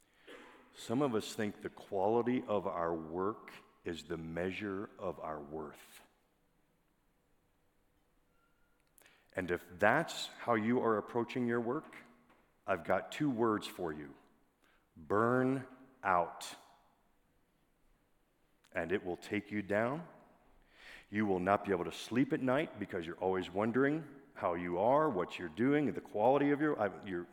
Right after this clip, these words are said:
you're going to crash as an employee, you're going to crash as a person, and probably lose your s-, relationships in the mix. Okay, Larry, oh, don't be a workaholic.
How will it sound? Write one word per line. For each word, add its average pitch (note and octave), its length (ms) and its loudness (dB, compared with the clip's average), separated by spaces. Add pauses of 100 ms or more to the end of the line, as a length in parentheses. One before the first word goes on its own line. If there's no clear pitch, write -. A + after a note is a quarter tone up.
(400)
you're G2 160 2
going G2+ 300 2
to - 120 -6
crash B2+ 580 4
as F#2+ 140 2
an F#2 100 -2
employee, G#2 580 -2
you're B2 180 2
going F2 280 -2
to E2+ 80 -4
crash A2 460 -2
as G2+ 140 -6
a F2+ 60 -6
person, C3 600 -4
and F2 180 -4
probably B2 440 0
lose A2 460 0
your F2 180 -2
s-, - 160 -12 (180)
relationships G2+ 920 -4 (800)
in F#2+ 180 -2
the F#2+ 60 -2
mix. D#2+ 420 -10 (1800)
Okay, C3 400 6
Larry, G2+ 420 4
oh, A#2+ 80 4 (140)
don't C3+ 180 4
be G3+ 80 4
a F3+ 60 8
workaholic. E3+ 520 2